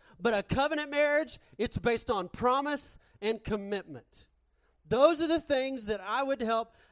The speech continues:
and, and, and argue that would define a contract marriage and a covenant marriage. And you say, "Okay, Bo, how do we have a covenant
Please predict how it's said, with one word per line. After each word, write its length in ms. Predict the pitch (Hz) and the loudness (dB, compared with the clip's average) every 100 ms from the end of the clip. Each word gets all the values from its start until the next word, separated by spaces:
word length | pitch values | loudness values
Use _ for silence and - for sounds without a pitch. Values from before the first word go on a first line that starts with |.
| - | -4
and, 140 | 214 | -4
and, 300 | 220 208 202 | -2 -4 -4
and 300 | 226 214 196 196 | -2 -2 -4 -6
argue 400 | 226 262 196 226 | -4 -2 -4 -6
that 160 | 202 208 | -4 -2
would 140 | 202 | -2
define 640 | 165 196 240 247 202 165 180 | -2 -4 -4 -4 -2 -4 -6
a 100 | 190 | -10
contract 640 | 175 - 262 294 294 262 247 | -10 -6 -6 -4 -2 -2 0
marriage 420 | 247 247 240 - _ _ - | -2 -2 -6 -12 _ _ -8
and 160 | 196 190 | -4 -4
a 40 | |
covenant 500 | - 202 185 175 151 | -2 -2 0 -2 -6
marriage. 260 | 139 143 156 | -8 -10 -8
And 80 | |
you 80 | 226 | -8
say, 200 | 226 226 | -4 0
"Okay, 260 | 214 233 185 | 0 0 -2
Bo, 260 | 151 160 - _ _ - | -2 -4 -4 _ _ -8
how 200 | 220 311 | 2 4
do 100 | 349 | 6
we 200 | 339 330 | 6 4
have 680 | 226 285 233 151 151 185 - _ _ - | 4 2 2 0 0 -2 -4 _ _ 0
a 160 | 202 | 0
covenant 800 | - - 240 240 262 262 254 - | 0 0 2 2 0 0 -2 -10